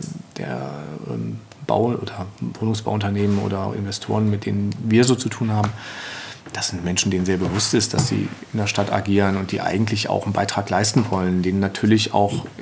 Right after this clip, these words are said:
in ihrer Rolle ein bisschen die Hände gebunden sind, weil sie irgendwelchen Stakeholdern verpflichtet sind, die dann nochmal anders drauf sind.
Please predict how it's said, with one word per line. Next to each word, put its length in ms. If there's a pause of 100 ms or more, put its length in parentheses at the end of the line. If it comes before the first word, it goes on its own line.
(320)
in 100
ihrer 280
Rolle 200
ein 100
bisschen 280
die 80
Hände 240
gebunden 400
sind, 260
weil 140
sie 80
irgendwelchen 300
Stakeholdern 500
verpflichtet 500
sind, 280
die 40
dann 300
nochmal 260
anders 220
drauf 240
sind. 180